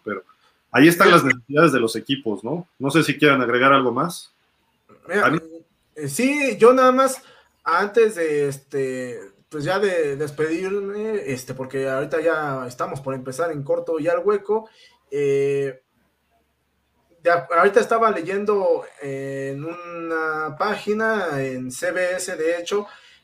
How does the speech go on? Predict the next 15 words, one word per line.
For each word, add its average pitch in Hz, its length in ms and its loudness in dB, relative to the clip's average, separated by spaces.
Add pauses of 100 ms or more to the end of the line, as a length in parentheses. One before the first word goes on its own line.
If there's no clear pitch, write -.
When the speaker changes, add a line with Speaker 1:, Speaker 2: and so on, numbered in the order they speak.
Speaker 2:
que, 233 400 6 (640)
eh, 143 120 -8
pues 151 200 -2
por 165 200 4
ahí 196 160 4
también 226 280 0
está 202 640 0
surgiendo 165 500 0
un 214 240 4
rumor 196 480 -4
de 160 180 -6
que 151 300 -4 (140)
luego 214 320 2
del 151 220 0
trade 202 360 2